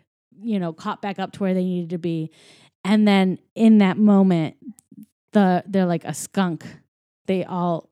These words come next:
chases them out. And so then they end up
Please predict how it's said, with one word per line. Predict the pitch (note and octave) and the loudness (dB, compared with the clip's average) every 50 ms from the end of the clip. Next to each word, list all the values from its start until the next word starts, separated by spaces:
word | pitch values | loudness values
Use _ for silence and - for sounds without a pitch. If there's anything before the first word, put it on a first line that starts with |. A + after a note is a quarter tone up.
| _ _ - | _ _ -10
chases | - A3+ G#3+ G#3 - G#3+ G3+ F3 | -2 0 0 0 0 -2 -6 -4
them | - F#3+ F3+ | -6 -6 -6
out. | F3 F3 E3+ D#3+ - - | -6 -6 -8 -10 -10 -12
And | F#3+ F#3+ | -14 -12
so | - - A3 F#3+ | -8 -6 -6 -4
then | F3+ G3+ G3 F#3+ F#3+ F3 F3+ | -4 -4 -4 -4 -6 -6 -4
they | G#3+ A#3+ B3 B3 - | -2 0 0 0 0
end | G#3+ G#3 G3+ G3 F#3 | -2 -2 -2 0 -2
up | F3+ F3 D#3+ - | -2 -2 -4 -6